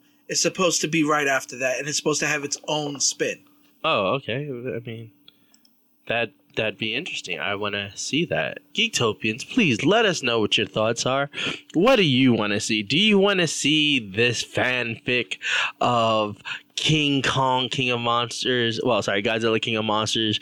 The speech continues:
Speaker 2: versus, uh, the, the, the Greek gods. Um,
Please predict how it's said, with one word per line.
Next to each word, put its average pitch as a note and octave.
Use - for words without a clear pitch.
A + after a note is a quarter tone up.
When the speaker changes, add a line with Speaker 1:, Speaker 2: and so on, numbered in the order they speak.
Speaker 2:
versus, A#2
uh, G#2
the, G#2+
the, A2+
the B2+
Greek B2+
gods. G#2+
Um, G#2